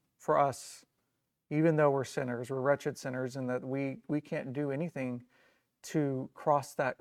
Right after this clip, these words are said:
that gap between us except for your Son,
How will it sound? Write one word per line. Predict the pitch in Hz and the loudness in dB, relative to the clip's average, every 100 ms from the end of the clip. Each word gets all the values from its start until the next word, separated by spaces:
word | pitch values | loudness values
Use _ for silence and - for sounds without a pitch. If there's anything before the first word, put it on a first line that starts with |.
| - 156 | -8 -4
that | 139 127 | -4 -2
gap | 147 143 - | 0 0 -2
between | 139 - 139 | -8 -6 -6
us | 127 131 | -6 -8
except | - 147 - | -8 -8 -6
for | 139 | -8
your | 117 | -8
Son, | 107 139 139 120 | -10 -8 -6 -8